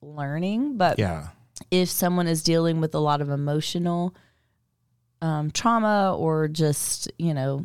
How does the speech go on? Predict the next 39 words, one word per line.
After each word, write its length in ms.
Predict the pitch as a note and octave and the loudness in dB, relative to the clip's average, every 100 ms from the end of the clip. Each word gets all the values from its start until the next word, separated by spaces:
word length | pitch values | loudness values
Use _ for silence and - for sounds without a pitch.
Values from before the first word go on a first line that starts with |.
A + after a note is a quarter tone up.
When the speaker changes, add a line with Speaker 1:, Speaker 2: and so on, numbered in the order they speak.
| G3 - | -8 -4
Speaker 1:
hormones 760 | A#3 G#3 G3 F#3 F#3 F3 - | 0 2 2 2 0 -2 -2
or 420 | - C#3 C3+ C3+ C#3 | -4 -2 -2 -4 -4
depression 520 | D3+ - G#3 - F#3 | -4 0 0 2 0
and 120 | E3+ | 0
things 200 | F3+ E3+ | 0 0
like 160 | D#3+ - | 0 0
that, 200 | F3 E3 | 0 2
then 100 | E3+ | 0
yeah, 180 | G#3 D#3+ | 2 2
you 140 | D#3 | 0
can 220 | D#3 E3 D#3 | -2 0 2
journal 380 | G3+ G#3 D#3+ | 2 2 0
just 240 | D3+ E3 - | 0 0 0
to 60 | |
get 200 | E3+ F3 | 0 0
it 120 | D#3 - | -2 -2
out 220 | D3 D3 | -2 0
of 140 | F#3+ A3+ | -2 -2
you. 200 | C#4 D4 | -4 -4
It's 160 | A#3+ | -4
a 40 | F3+ | -2
Speaker 2:
Mm-hmm. 80 | F3 | 0
Speaker 1:
way, 220 | F3 F3+ - - - - - | 0 -2 -6 -20 -20 -20 -2
a 80 | F#3+ | 2
lot 200 | F3+ F#3 | 4 4
of 100 | A3 | 4
people, 600 | A3 G3 F#3 F3 E3 - - | -2 -2 0 2 0 -4 -2
I 80 | F#3 | 2
didn't 240 | G#3+ F3 | 2 4
know 160 | E3 F3+ | 2 2
this, 320 | E3 D3+ - | 2 0 -2
but, 460 | E3 E3 D3+ C#3+ - | 0 2 2 0 0
um, 400 | D#3 D3 C#3+ C#3+ _ _ _ _ _ | 0 0 -2 -6 _ _ _ _ _
when 120 | E3+ F3+ | -2 0
my 120 | E3 | 4
daughter 240 | D#3+ E3+ | 4 4
was 140 | E3 D#3 | 2 0
about 200 | D3 - | -2 -2
fifteen 920 | D3+ C#3+ - - A3+ G#3 F3+ E3+ | -4 -4 -6 -2 0 0 0 0